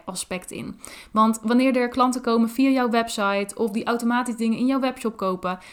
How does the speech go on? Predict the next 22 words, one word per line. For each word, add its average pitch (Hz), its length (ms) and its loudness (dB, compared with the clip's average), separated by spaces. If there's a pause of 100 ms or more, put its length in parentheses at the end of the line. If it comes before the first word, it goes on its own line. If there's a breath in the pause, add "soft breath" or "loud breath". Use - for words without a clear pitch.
ja, 196 140 -6
dan 233 120 2
geeft 320 220 0
het 294 100 -6
gewoon 254 240 0
meer 269 180 2
zekerheid, 226 600 -4
meer 190 260 -4
rust. - 260 -8
En 208 160 -2
dat 254 120 2
zijn 269 160 -2
precies 247 480 -2
de 285 80 -4
punten 226 460 -2
waar 226 240 2
ik 226 100 -6
jou 196 260 -2
heel 190 260 -2
graag 185 360 -4
mee 175 320 -6
help. - 340 -6